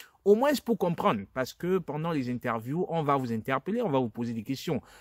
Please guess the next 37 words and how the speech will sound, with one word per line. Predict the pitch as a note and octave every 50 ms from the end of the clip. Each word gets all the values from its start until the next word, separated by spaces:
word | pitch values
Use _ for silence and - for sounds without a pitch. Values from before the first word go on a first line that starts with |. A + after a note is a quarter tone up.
| - -
sur | - - - - C3 B2+ B2+
votre | A#2 A#2+ D3 C#3+ -
C | - - D3+ D3+ B2+
V. | A2+ B2 C#3+ E3+ - -
Et | B2 B2
si | - - - A#3+ A#3
j'ai | D#3+ D#3 C#3+
rédigé | C3 B2+ A#2 A#2+ B2 A#2+ C#3 C3
des | A#2+ A2
choses, | - C#3+ C#3
parce | - - B2 - -
que | - D3+ D3+ D3 -
le | B2+ C3 B2
but | A#2+ E3+ D3
pour | - C3 C3+
moi, | D3+ D3+
c'est | - A#2+ A#2
de | B2
vous | B2 C#3 C#3+
mettre | D3 C3+ C#3 - -
en | B2 A#2 A2+ A2
lumière, | A2+ A2+ B2 C#3+ D#3 C#3+ A2 G#2+
hein, | B2 D3+ - - - - _ -
de | B2+
vous | C#3+ F3 F#3
présenter | - D3 D3 C#3+ D3 D3 B2 - F3+ F3+
sous | - - D#3 C#3+
la | C3+ B2 A#2 A2
meilleure | A#2 B2 C#3 C#3+ D3+ D#3+ D#3+ C3+
des | B2+ A#2+
lumières | A#2 A#2+ A#2 C3 C#3 C#3+ C#3+
dans | A#2+ A#2+ A#2+
votre | A2+ B2+ C3+ -
C | - - C3
V. | G#2+ G2+ F#2+ - - - - - - _ _ _ -
Et | F#3+ G3
donc, | A3+ A3+ G3+ -